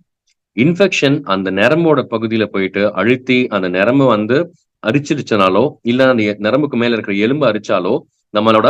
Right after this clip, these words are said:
ஃபேஷியல் எக்ஸ்பிரஷன் ஒரு சைடுல ஃபுல்லா போயிடும். அதுக்கு பேர் ஃபேஷியல் பேரலிசிஸ்ன்னு சொல்லுவோம். So இதுவும் ரொம்ப சிவியர் காம்ப்ளிகேஷன்ஸ் வர்றதுக்கு வாய்ப்பு இருக்கு. So இதெல்லாம் தான் காமனஸ் காம்ப்ளிகேஷன்ஸ் பாக்குறது. ரொம்ப, ரொம்ப சீரியஸ் காம்ப்ளிகேஷன்ஸ் வந்து நான் சொன்ன மாதிரி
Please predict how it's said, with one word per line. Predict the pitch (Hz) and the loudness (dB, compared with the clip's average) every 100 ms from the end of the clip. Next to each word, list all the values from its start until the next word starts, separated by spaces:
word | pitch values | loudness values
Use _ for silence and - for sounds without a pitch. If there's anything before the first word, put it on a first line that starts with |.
| 208 - | 2 -2
ஃபேஷியல் | _ 143 180 185 147 | _ -2 -2 0 -2
எக்ஸ்பிரஷன் | 117 - 156 143 | -2 -6 -8 -4
ஒரு | 107 110 110 | -2 -2 -2
சைடுல | 120 151 | -2 -2
ஃபுல்லா | 175 113 120 | -2 0 0
போயிடும். | 113 92 87 | 0 -4 -2
அதுக்கு | 107 127 | -4 -4
பேர் | - 175 - | -2 -4 0
ஃபேஷியல் | 120 107 _ 120 - 120 | -2 -4 _ -6 -4 0
பேரலிசிஸ்ன்னு | 101 95 95 95 95 - - | 0 0 -4 -6 -8 -8 -4
சொல்லுவோம். | 85 78 - _ - _ - | -4 -4 -12 _ -20 _ -8
So | - 180 - | 0 0 2
இதுவும் | 120 151 170 240 - | 4 6 6 4 -2
ரொம்ப | - 117 160 175 | -2 0 2 0
சிவியர் | 131 127 151 | 0 0 0
காம்ப்ளிகேஷன்ஸ் | 135 120 113 113 101 139 185 _ _ - | 0 0 -2 -4 -6 -8 -12 _ _ -2
வர்றதுக்கு | 101 98 95 175 | -2 0 -4 -2
வாய்ப்பு | 160 104 101 | 2 2 0
இருக்கு. | 92 - 80 _ _ - | -4 -4 -10 _ _ -6
So | 131 | 0
இதெல்லாம் | 123 147 156 | 2 2 2
தான் | 208 | 0
காமனஸ் | 214 147 175 190 185 | 2 2 2 0 0
காம்ப்ளிகேஷன்ஸ் | 151 135 127 - 123 131 139 | -2 0 -2 -4 -8 -6 -2
பாக்குறது. | 110 98 92 85 - _ _ - | -4 -2 -8 -10 -16 _ _ -2
ரொம்ப, | 110 170 208 214 208 - | 0 4 4 4 0 -8
ரொம்ப | 120 135 190 202 | -4 -2 0 0
சீரியஸ் | 180 180 190 180 | 0 2 2 0
காம்ப்ளிகேஷன்ஸ் | 156 143 135 139 135 147 | -2 -2 -2 -4 -6 -6
வந்து | 156 196 | -4 -4
நான் | 143 127 | -4 -2
சொன்ன | 139 | -2
மாதிரி | 135 113 139 | 0 0 -2